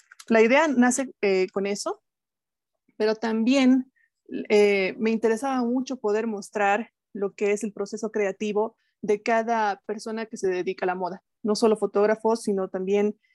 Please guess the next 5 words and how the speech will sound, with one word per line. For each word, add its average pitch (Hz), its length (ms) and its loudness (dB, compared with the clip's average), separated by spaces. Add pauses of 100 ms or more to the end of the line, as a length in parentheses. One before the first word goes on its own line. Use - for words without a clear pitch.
(100)
eh, 190 300 -4
diseñadores, 226 1000 -2
maquilladores, 202 800 0
estilistas, 196 840 -4 (580)
que 190 1000 4